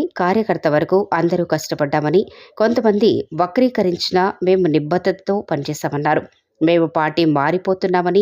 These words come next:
అనేక వార్తలు రాసినా మేము చలించలేదని, ఉమ్మడి సమిష్టి కృషితో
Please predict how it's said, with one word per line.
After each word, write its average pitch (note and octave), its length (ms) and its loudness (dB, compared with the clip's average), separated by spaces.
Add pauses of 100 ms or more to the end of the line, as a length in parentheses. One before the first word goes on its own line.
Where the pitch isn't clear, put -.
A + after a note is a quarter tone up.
(140)
అనేక D#3+ 340 0
వార్తలు F3 360 0
రాసినా F3+ 420 0 (440)
మేము G3 180 4
చలించలేదని, F3+ 880 0
ఉమ్మడి F#3 300 2
సమిష్టి D#3+ 440 -2
కృషితో F3 400 -4